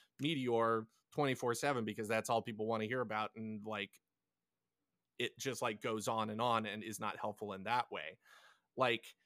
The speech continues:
it is not the same kind of thing as a climate change, which is this issue that is very dire, but doesn't feel immediate, which is part of the problem with why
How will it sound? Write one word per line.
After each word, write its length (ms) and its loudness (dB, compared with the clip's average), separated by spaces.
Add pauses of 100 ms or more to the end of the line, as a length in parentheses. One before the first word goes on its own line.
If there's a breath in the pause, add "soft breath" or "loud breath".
(580)
it 140 10
is 180 2
not 260 4
the 80 -2
same 240 0
kind 220 -2
of 80 -6
thing 320 0
as 180 4
a 120 2
climate 500 0
change, 400 -2
which 200 -4
is 160 -6
this 320 -2
issue 640 2
that 560 0 (640)
is 160 -2
very 440 2
dire, 840 8 (420)
but 500 6 (300)
doesn't 460 2
feel 760 4
immediate, 960 0 (360)
which 220 0
is 220 0 (300)
part 220 4
of 80 -4
the 80 2
problem 560 2
with 200 0
why 880 2